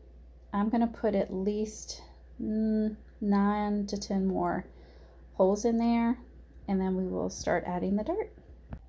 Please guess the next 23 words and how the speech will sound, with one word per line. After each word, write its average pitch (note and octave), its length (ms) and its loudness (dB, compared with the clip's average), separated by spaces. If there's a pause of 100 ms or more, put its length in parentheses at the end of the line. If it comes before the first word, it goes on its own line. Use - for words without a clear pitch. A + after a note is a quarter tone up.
(2000)
Okay. F#3+ 300 -6 (2750)
So A#3 140 4
this A#3+ 220 6
is D4+ 120 2
important. G3+ 720 4 (120)
You B3 200 2
do C4 100 6
not A#3 220 4
want A3 220 2
all G#3 160 6
of A#3+ 100 4
your G3+ 140 8
holes G3 640 4
on G3 160 4
the F#3 80 0
very F#3 280 2
flat F#3 460 2
surface G#3+ 640 -2 (100)
of F#3+ 240 -2
your F3 220 -2
milk F#3+ 260 -2
jug G#3 240 0
bottom. G#3+ 500 0